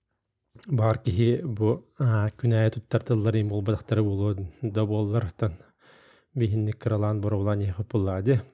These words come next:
А, хос санааны кистээн, мин сүтэбин иккистээн. Карыбай дии, хаддер. <laughs>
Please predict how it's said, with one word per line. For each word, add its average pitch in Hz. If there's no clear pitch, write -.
А, 110
хос 147
санааны 143
кистээн, 160
мин 123
сүтэбин 123
иккистээн. 110
Карыбай 110
дии, 139
хаддер. 110
<laughs> -